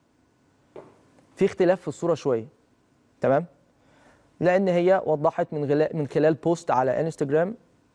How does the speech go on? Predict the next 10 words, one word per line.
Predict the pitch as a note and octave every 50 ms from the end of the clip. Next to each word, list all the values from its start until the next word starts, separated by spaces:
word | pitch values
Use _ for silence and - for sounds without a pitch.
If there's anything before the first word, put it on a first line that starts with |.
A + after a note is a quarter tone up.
| _ _ _ _ _ _ _ _ _
تمام؟ | - C3+ C3+ D3+ F#3 F3+ - _
وفاجأت | D3+ C#3 - E3+ F3 - - C#3 -
العالم | C3+ B2+ C3 D3 D#3 C#3+
كله | - - D3 D#3+ E3+ F3+ -
إنها | D3 C#3 D3 D#3+ D#3
حامل | C#3+ - - E3 F3 F3 D3+
في | - C3+
الشهر | B2 - D#3+ D#3+ D#3
السابع. | C#3+ B2 - - C3+ A#2 G2+ G#2 - - - - - _ _ _ _ _ _ _ _ _ _ _ _ _ _ _ _ _ _ -
حامل | - - C#3+ C#3 D3+ D#3 D#3 D3+ -